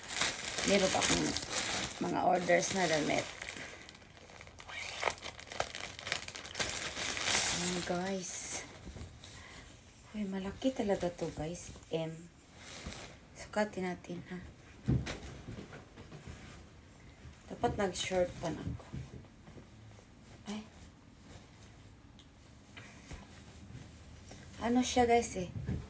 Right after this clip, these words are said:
Yung... Yung dito lang sa harap yung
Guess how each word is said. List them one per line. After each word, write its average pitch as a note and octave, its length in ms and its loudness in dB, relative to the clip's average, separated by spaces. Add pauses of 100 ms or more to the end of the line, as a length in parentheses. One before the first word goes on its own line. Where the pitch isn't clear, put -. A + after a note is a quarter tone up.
(1800)
Yung... F#3 160 -4 (3250)
Yung A#3 160 8
dito A#3 320 4
lang A3 160 4
sa G3+ 240 2
harap G#3 240 4
yung F#3+ 400 0